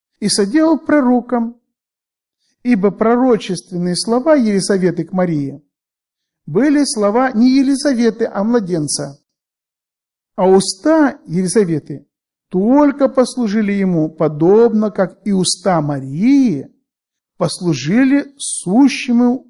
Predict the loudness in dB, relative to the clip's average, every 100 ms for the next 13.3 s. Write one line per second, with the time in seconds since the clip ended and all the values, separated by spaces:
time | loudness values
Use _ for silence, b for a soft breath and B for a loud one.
0 | _ -10 -8 -6 -6 -2 0 0 0 2
1 | 0 -2 -6 -14 -6 -2 0 -2 -4 -8
2 | -14 _ -4 -2 0 -2 -6 -6 -8 -12
3 | _ _ _ -6 -4 -2 0 0 -2 -10
4 | -10 _ 2 2 2 -2 -2 -6 -6 -8
5 | -8 -4 0 2 2 0 -4 -6 -2 -2
6 | 0 -2 -4 -6 -8 -4 -4 -4 -12 -18
7 | -20 _ _ -14 -6 -4 -2 -6 -8 -6
8 | -4 -4 -6 -8 -6 -4 -4 -6 -10 -14
9 | -16 _ _ _ _ _ _ -8 -4 -4
10 | 0 2 2 0 -6 -6 -4 -4 -6 -6
11 | -4 -4 -4 -6 -10 -6 0 0 0 -6
12 | -10 -12 -2 -2 0 -2 -2 -4 -6 -4
13 | 0 -2 -4